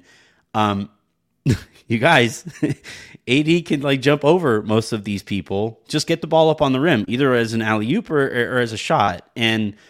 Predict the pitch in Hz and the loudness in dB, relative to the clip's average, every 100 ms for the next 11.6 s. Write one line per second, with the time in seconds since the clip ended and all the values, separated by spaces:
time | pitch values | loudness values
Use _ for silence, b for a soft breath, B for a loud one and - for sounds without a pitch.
0 | b b - 120 110 110 - 147 127 139 | b b -2 0 2 -2 -8 -4 2 4
1 | 123 139 175 135 120 113 - 127 113 110 | 4 2 0 2 0 0 -6 -2 2 2
2 | 104 - - _ _ 123 110 107 110 110 | -2 -8 -12 _ _ -4 0 2 2 0
3 | - 123 123 117 - 113 107 - 117 123 | -2 -2 0 -2 0 0 0 -4 -2 -2
4 | 131 127 120 117 127 110 - b b b | -2 -2 -2 -2 -4 -4 -8 b b b
5 | - 123 131 123 127 117 110 - 110 131 | -2 2 2 2 2 2 0 -2 0 2
6 | 156 139 127 110 92 127 - 92 113 117 | 2 -2 0 2 2 0 -8 -8 -6 -2
7 | 131 127 98 92 120 - 104 - 104 98 | 0 2 0 -2 -6 -2 -4 -2 -2 -2
8 | - 101 110 101 107 110 101 - 110 98 | -2 -6 -4 -2 -4 -4 -8 -6 -4 -2
9 | 92 90 87 90 b b b _ 156 180 | -4 -6 -6 -8 b b b _ 2 6
10 | 143 131 127 127 151 139 - 127 135 - | 4 2 0 0 0 0 -2 -4 -4 -6
11 | 127 113 107 107 107 | -4 0 2 0 -4